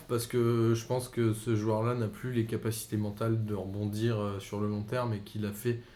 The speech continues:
sa plus belle saison l'année dernière et que c'est le genre de joueur à la Anelka qui fera une grande saison dans sa carrière et qu'elle était déjà l'année dernière. Alors,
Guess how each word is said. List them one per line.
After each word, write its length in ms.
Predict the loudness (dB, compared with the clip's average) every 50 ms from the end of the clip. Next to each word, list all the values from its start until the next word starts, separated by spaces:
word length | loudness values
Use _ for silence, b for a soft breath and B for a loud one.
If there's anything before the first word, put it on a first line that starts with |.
| b b b b
sa 220 | -8 0 2 2 2
plus 160 | 2 2 4
belle 180 | 4 4 4 6
saison 280 | 4 4 4 4 4
l'année 140 | 4 4 4
dernière 500 | 4 4 4 4 4 4 2 2 0 -2 -4
et 60 | -6
que 80 | -6 -4
c'est 120 | -2 -2
le 60 | 0
genre 160 | 2 2 2
de 80 | 4 4
joueur 200 | 4 4 4 4
à 60 | 2
la 100 | 2 4
Anelka 340 | 4 4 4 4 2 0 -2
qui 160 | -2 -4 -8
fera 180 | -6 -6 -6 -4 -2
une 100 | -2 0
grande 220 | 0 0 0 0
saison 200 | -2 -2 0 0
dans 140 | 0 0 0
sa 100 | -2 -4
carrière 420 | -2 0 0 2 2 0 0 -2 -4 -6
et 40 | -6
qu'elle 180 | -4 -4 -6
était 220 | -6 -4 -4 -2 0
déjà 220 | 0 0 0 0
l'année 140 | 0 0 0
dernière. 320 | 0 2 0 0 0 -2 -4 b b b b b b b b b
Alors, 300 | 6 8 8 6 4 b